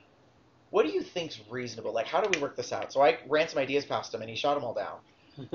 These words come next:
Speaker 1: We, and there's nothing wrong with it, but he was like, "We live in an immediate gratification world, so people want their thing now."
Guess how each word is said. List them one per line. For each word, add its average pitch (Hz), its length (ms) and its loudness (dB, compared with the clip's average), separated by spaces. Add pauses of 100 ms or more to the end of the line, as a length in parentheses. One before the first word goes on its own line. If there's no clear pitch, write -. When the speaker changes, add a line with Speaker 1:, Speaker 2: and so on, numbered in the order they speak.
(140)
Speaker 1:
We, 175 360 2
and 180 200 4
there's 185 160 4
nothing 208 260 4
wrong 190 220 6
with 165 160 2
it, 123 160 4
but - 100 0
he 160 120 -6
was 160 160 -4
like, 151 340 2 (260)
"We 165 220 -8
live 233 180 -2
in 165 80 -4
an 135 100 -2
immediate 131 320 -2
gratification 127 600 0
world, 175 160 -2
so - 80 -8
people 190 280 -4
want 147 180 2
their 120 120 2
thing 113 320 -4
now." 107 420 -6